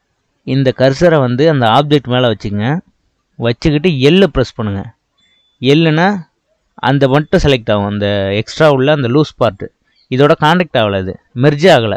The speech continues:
தனியா தான் இருக்கு. அதனால அது எல் அழுத்துனீங்கன்னா செலக்ட் ஆகும். அப்புறமா ஜி அழுத்தி நீங்க மூவ் பண்ணிக்கலாம்.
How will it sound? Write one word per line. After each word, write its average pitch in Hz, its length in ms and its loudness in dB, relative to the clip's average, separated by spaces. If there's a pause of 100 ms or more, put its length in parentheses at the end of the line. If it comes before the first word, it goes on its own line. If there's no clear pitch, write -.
(100)
தனியா 139 320 0
தான் 131 120 2
இருக்கு. 107 220 -10 (100)
அதனால 123 380 0
அது 147 120 0
எல் 131 260 2
அழுத்துனீங்கன்னா 120 540 -2
செலக்ட் 117 340 -4
ஆகும். 135 240 -2 (580)
அப்புறமா 170 420 0
ஜி 151 280 0
அழுத்தி 131 300 0 (320)
நீங்க 127 300 -2 (580)
மூவ் 135 200 2
பண்ணிக்கலாம். 98 480 -4